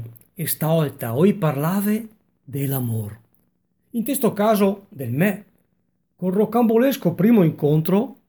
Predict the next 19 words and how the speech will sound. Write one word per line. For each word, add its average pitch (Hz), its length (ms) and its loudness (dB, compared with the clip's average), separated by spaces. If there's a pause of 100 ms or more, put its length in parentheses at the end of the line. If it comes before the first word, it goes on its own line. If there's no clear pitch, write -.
con 226 160 -4
la 214 60 2
mia 175 140 4
compagna 127 540 0
de 117 140 -4
vita. 110 420 -10 (1000)
Crede 151 680 -2
tutti 254 320 2
avon 147 320 2
vai 151 280 2
da 139 160 -2
contà 139 540 -2 (160)
pa 147 140 -6
sto 147 180 -6
sentimento 165 1160 4
che 170 100 -2
moffe 175 400 4
il 165 80 4
mondo. 139 640 2